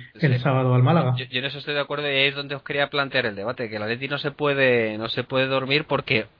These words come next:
Speaker 2: malo es que no te clasifiques para la Champions, pero peor todavía es que no te clasifiques para la Euro-, <laughs> la, para la Europa League, ¿no? Y,
Speaker 1: Sí,
Speaker 2: y
Speaker 1: sí,
Speaker 2: no,
Speaker 1: sí.
Speaker 2: y, y no está, no está nada claro, o sea, que el Atleti, yo ahí con Jorge, yo creo que el Atleti el sábado, o si menos sábado, debe,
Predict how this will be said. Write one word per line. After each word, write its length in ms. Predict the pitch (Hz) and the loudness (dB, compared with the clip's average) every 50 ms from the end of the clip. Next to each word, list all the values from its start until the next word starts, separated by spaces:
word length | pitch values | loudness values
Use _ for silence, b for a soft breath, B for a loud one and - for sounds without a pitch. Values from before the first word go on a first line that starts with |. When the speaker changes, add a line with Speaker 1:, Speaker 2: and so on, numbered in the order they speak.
| _ _ | _ _
Speaker 2:
malo 540 | - 113 113 117 117 123 127 131 135 139 139 | -6 -4 0 2 4 6 6 6 6 6 4
es 280 | 139 147 156 160 160 - | 4 4 2 0 -2 -8
que 80 | - | -12
no 100 | 139 135 | -14 -12
te 120 | - 143 139 | -12 -10 -10
clasifiques 440 | - 135 - 143 131 131 - 123 - | -10 -10 -10 -12 -14 -12 -10 -10 -6
para 200 | - 110 104 101 | -6 -4 -4 -4
la 100 | 98 92 | -4 -6
Champions, 440 | - 139 143 147 - 131 113 98 - | -6 -6 -6 -6 -8 -10 -10 -10 -10
pero 220 | - 101 95 95 90 | -10 -10 -10 -10 -12
peor 280 | - 87 92 101 - - | -10 -8 -6 -6 -6 -4
todavía 320 | - 117 113 117 120 123 | -2 0 2 2 2 0
es 60 | 113 | -2
que 80 | - 131 | -2 -4
no 100 | 131 127 | -6 -6
te 100 | - 131 | -6 -6
clasifiques 520 | - 131 127 135 120 127 123 117 120 110 - | -6 -6 -6 -6 -6 -8 -4 -4 -4 -4 -2
para 260 | - 117 107 104 104 | 0 2 2 2 2
la 40 | 98 | 0
Euro-, 200 | 98 101 107 107 107 | -2 -6 -8 -10 -10
<laughs> 20 | |
la, 200 | 107 110 - - B B B B B B B B - | -10 -10 -12 -12 B B B B B B B B -4
para 220 | - 156 147 131 123 | 0 2 4 4 4
la 120 | 123 123 117 | 4 2 2
Europa 340 | 117 123 117 - - 98 | 0 -2 -4 -2 -2 -2
League, 220 | 98 120 139 139 123 - | 0 0 -2 -4 -4 -8
¿no? 180 | 113 127 156 - _ _ _ b b b b b b b _ _ | -10 -10 -10 -12 _ _ _ b b b b b b b _ _
Y, 200 | 117 113 110 110 | -6 -4 -4 -4
Speaker 1:
Sí, 100 | - - | -2 -2
Speaker 2:
y 180 | 143 123 147 131 | -2 0 0 2
Speaker 1:
sí, 60 | 123 | 2
Speaker 2:
no, 180 | 127 143 156 147 | 4 2 2 0
Speaker 1:
sí. 140 | 117 113 - | -4 -8 -8
Speaker 2:
y, 60 | 98 110 | -8 -8
y 20 | |
no 160 | 107 107 107 110 | -6 -6 -6 -6
está, 600 | 117 - - 139 139 135 127 117 107 104 101 101 | -4 -2 2 4 4 6 6 4 4 2 -2 -6
no 120 | 104 107 | -8 -8
está 240 | 120 - - 139 147 | -8 -6 -4 -4 -2
nada 240 | 147 131 113 101 - | -2 -2 -2 -2 -2
claro, 240 | - 123 139 135 | -2 -2 -2 -2
o 20 | 120 | -4
sea, 140 | - 117 104 | -6 -8 -6
que 80 | 110 | -4
el 60 | 107 | -4
Atleti, 240 | 104 107 113 123 123 | -4 -4 -4 -4 -4
yo 100 | 123 127 | 0 0
ahí 120 | 127 127 127 | 2 0 0
con 520 | - 135 131 131 131 131 127 127 127 127 | 0 -2 -2 0 0 -2 -2 -2 -4 -4
Jorge, 280 | - - 127 127 147 131 | -4 -4 -2 -2 -2 -2
yo 60 | 131 | 0
creo 120 | 127 123 120 | 0 0 2
que 80 | 127 | 4
el 60 | 123 | 4
Atleti 280 | 123 123 127 123 - 135 | 4 4 2 0 0 2
el 240 | 131 131 131 127 123 | 2 2 2 0 -2
sábado, 480 | - - 127 127 127 127 135 143 143 | 0 2 4 6 6 4 4 2 0
o 100 | 139 123 | -2 -2
si 120 | 123 135 120 | -2 -2 -4
menos 240 | 117 117 120 117 - | -4 -4 -4 -2 -2
sábado, 240 | 127 123 127 135 | 0 0 0 0
debe, 400 | 139 135 131 127 117 110 98 98 | 0 2 2 2 2 2 0 -4